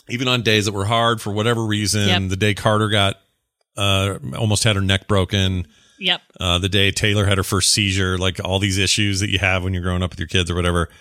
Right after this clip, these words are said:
Speaker 1: Those, even those days, we found a moment.
Speaker 2: There are mornings when Scott will make me laugh first thing in the morning. He goes like, "Hey, my job's done."
Speaker 1: Yeah.
Speaker 2: <laughs>
Speaker 1: Yeah, I can kinda give up for the rest of the day. I don't have to do it. I don't have to think about it anymore.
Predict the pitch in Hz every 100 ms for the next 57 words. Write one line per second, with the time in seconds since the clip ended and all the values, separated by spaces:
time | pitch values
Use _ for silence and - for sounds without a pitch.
0 | _ _ _ - - 110 117 139 135 131
1 | 123 127 123 101 98 85 67 - - -
2 | 95 104 95 95 107 92 98 95 85 78
3 | - 208 220 220 214 214 214 202 180 185
4 | 185 - 202 196 196 190 190 190 196 196
5 | 208 196 180 180 180 175 170 165 180 247
6 | 302 208 - _ - - - - - 170
7 | 170 180 185 254 233 107 107 101 - 202
8 | - _ _ _ 110 120 110 117 104 143
9 | 117 107 107 - 101 95 - 82 92 101
10 | 87 - 76 92 92 _ 90 98 90 76
11 | 92 - 73 67 60 58 58